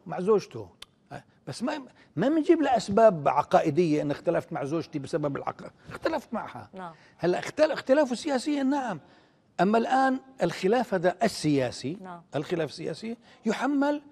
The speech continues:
Speaker 1: آه، كلام طائفي.
Speaker 2: لبوس طائفي.
Speaker 1: آه، إيه. الخطورة أنه وصل إلى الشعب، الشعب، الشعب العربي قنعان أن ال-، أن المشكلة مشكلة،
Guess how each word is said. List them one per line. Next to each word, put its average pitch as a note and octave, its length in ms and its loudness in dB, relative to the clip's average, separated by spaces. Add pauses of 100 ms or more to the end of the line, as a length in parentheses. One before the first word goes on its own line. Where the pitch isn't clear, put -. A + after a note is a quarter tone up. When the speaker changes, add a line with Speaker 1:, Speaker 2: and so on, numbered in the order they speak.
(320)
Speaker 1:
آه، F#3 360 -2
كلام G#3+ 320 0
طائفي. G#3+ 200 2 (100)
Speaker 2:
لبوس C4 160 2
طائفي. F#3 420 0
Speaker 1:
آه، F3+ 160 -8 (240)
إيه. G#3+ 280 0 (680)
الخطورة D4 800 4 (100)
أنه C4+ 180 4
وصل D4+ 320 0
إلى C#4 100 -4
الشعب، D#4 500 0 (140)
الشعب، C#4 540 -2 (120)
الشعب A3 440 2
العربي A#3+ 600 -4 (440)
قنعان D#4+ 760 2
أن C4+ 160 0
ال-، B3 160 -2
أن C4 140 -2
المشكلة B3+ 460 -4
مشكلة، A#3 340 -8